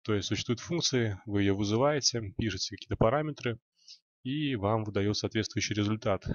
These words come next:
уже не вникая в код, а, как данная функция написана. Давайте с вами щас разберем примеры, посмотрим, а, некоторые функции. Создадим новый файл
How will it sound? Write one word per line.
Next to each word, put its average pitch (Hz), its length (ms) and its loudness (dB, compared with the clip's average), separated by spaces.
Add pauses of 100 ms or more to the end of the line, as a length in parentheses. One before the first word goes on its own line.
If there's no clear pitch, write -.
уже 110 320 -2
не 107 140 -2
вникая 98 460 -2
в - 100 -18
код, - 340 -2 (340)
а, 95 300 -6
как 104 220 -2 (580)
данная 101 260 -2
функция 107 340 -6
написана. 95 560 -2 (760)
Давайте 110 360 0
с - 80 -6
вами 101 180 4
щас - 180 -2
разберем 110 460 -2
примеры, 135 480 -2 (160)
посмотрим, 110 600 -6 (120)
а, 104 180 0
некоторые 101 380 -4
функции. 95 460 -4 (880)
Создадим 113 480 0
новый 110 240 0
файл 156 440 0